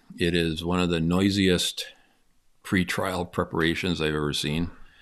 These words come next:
It's an extremely complicated situation. So complicated, we're all suffering from analysis paralysis. There's just too much information. We're too overloaded.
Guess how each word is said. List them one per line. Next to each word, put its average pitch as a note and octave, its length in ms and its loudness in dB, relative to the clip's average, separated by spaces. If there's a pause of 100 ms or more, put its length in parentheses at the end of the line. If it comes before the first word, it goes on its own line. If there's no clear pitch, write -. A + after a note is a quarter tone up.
(240)
It's - 120 -4
an F2+ 120 4
extremely B2+ 560 6
complicated F2+ 680 2
situation. D2 840 -6 (220)
So B2 200 4
complicated, E2 960 2 (120)
we're F2 120 0
all G2+ 120 6
suffering F#2 540 2
from E2 640 -2 (180)
analysis D#2+ 720 2
paralysis. C2 720 -4
There's D#2 140 -6
just D2+ 240 -6
too B2 120 2
much A#2 280 2
information. E2 640 -2
We're D2 160 -6 (320)
too A#2+ 180 4
overloaded. D#2+ 720 0